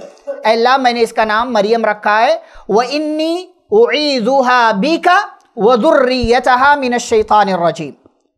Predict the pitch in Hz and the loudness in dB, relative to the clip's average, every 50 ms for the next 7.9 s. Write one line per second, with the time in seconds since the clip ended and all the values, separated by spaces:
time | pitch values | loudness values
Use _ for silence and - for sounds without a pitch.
0 | _ _ _ _ _ _ _ - 285 330 311 285 262 277 311 349 381 381 370 - | _ _ _ _ _ _ _ -2 0 0 0 2 2 2 4 4 4 4 4 2
1 | 247 269 285 - - - - - 277 302 320 339 349 370 370 - 269 285 294 302 | -2 -6 -6 -6 -8 -10 -2 2 4 6 6 8 6 6 4 4 4 4 4 2
2 | 285 285 262 247 - - - 254 269 254 226 214 247 330 339 339 339 294 269 247 | 0 -2 -8 -10 -10 -10 -6 -4 -2 -2 0 2 2 0 0 0 0 2 2 2
3 | - - 220 240 269 294 294 247 254 269 254 247 240 233 226 226 240 277 311 330 | 2 2 4 4 4 4 2 2 2 2 2 0 0 0 0 2 2 4 2 2
4 | 320 - 247 240 247 254 294 311 294 - 277 233 226 247 285 339 370 370 349 339 | 2 2 2 4 4 2 0 -4 -4 -2 -2 -2 0 2 2 4 4 4 4 4
5 | 339 320 262 285 269 254 262 262 240 240 240 285 320 330 285 254 240 202 214 233 | 2 2 4 4 2 2 0 -2 -2 0 0 0 0 2 0 0 2 2 2 2
6 | 226 190 190 - 254 220 185 190 180 170 165 175 - - - _ _ _ _ _ | 0 0 -2 -2 -2 0 0 0 0 -2 -2 -6 -14 -16 -20 _ _ _ _ _
7 | _ - _ _ _ _ _ _ _ _ _ _ - - 247 302 370 | _ -20 _ _ _ _ _ _ _ _ _ _ -6 -2 -2 0 2